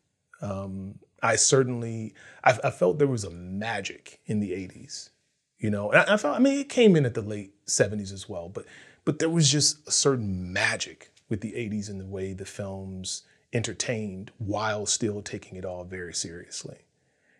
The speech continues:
And, and still really focusing on, on the creative and technical aspects, but just really putting that production value out there, making it feel magical, making it feel special. Um, I, I f-, I feel like that's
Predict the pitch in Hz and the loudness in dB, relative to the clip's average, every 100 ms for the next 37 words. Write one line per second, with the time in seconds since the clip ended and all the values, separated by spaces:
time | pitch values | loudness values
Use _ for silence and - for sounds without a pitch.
0 | _ - 101 98 92 104 - - - 120 | _ -6 -4 -4 -6 -4 -4 -2 0 0
1 | 107 107 110 117 113 104 - 101 98 98 | 0 -4 -2 0 0 -4 -6 -6 -4 -6
2 | 104 95 92 90 92 92 92 95 - 113 | -6 -8 -10 -10 -10 -10 -10 -10 -8 -4
3 | 107 98 95 95 113 - 104 95 92 87 | -4 -4 -8 -6 -6 -6 -12 -8 -8 -6
4 | - 107 - - - 98 - - 110 104 | -6 -6 -8 -14 -8 -8 -4 -2 0 -2
5 | - - 95 123 131 120 110 - 85 95 | -6 -8 -4 0 2 2 -2 -4 -6 -6
6 | 98 92 90 _ - 95 113 - 101 98 | -8 -8 -12 _ -8 -2 -2 -2 -6 -4
7 | 98 98 95 98 95 - 92 92 90 - | -4 -4 -6 -6 -8 -12 -12 -12 -12 -16
8 | - _ 113 113 110 101 - 98 95 95 | -20 _ 0 0 0 -6 -6 -6 -6 -6
9 | 90 85 90 - 90 117 113 85 87 82 | -8 -10 -14 -10 -6 -6 -6 -10 -10 -8
10 | - 98 - 92 90 - - - _ - | -6 -4 -4 -6 -10 -16 -20 -20 _ -8
11 | 92 101 101 104 101 _ _ _ _ _ | -8 -10 -14 -16 -18 _ _ _ _ _
12 | - 113 - - - - 95 - 113 117 | 0 0 2 -2 -4 -10 -8 -4 -4 -4
13 | - - 117 110 - - | -6 -4 -2 2 2 2